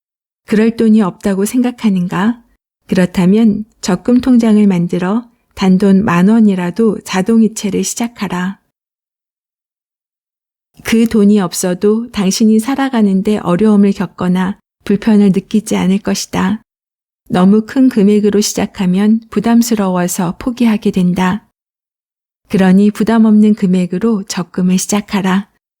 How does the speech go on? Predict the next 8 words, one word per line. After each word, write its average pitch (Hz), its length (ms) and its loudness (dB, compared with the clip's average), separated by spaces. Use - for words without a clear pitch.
그 202 220 0
돈은 196 560 2
당신을 190 540 0
부자로 196 440 0
만들어주는 190 960 2
첫걸음이자 214 1040 -2
모든 190 380 2
것이다. 190 640 -6